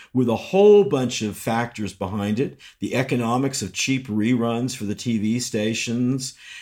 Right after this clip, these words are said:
Uh, you know, there were a lot of social and, and practical factors, but it was part of a worldview at the time that, that people don't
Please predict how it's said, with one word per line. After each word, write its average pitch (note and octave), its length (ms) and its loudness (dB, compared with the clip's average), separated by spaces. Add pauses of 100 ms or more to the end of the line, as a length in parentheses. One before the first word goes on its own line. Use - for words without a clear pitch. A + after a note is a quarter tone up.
(160)
Uh, G#2+ 340 -4
you D3 120 -2
know, B2 160 0
there A#2+ 140 2
were A#2 120 0
a - 80 -6
lot C3 400 4
of A2 100 -2
social B2+ 720 -2
and, G2+ 220 -4
and G2+ 240 -4
practical A#2+ 560 -4
factors, F2+ 680 -8 (440)
but E3 160 6
it D#3+ 120 2
was D3+ 140 -2
part G3+ 500 2
of C#3 200 0
a B2 40 2
worldview B2 840 0
at - 80 -10
the A2+ 80 -6
time B2+ 560 -2 (180)
that, B2 300 -2
that C3 160 0
people C#3+ 260 0
don't C#3 420 -2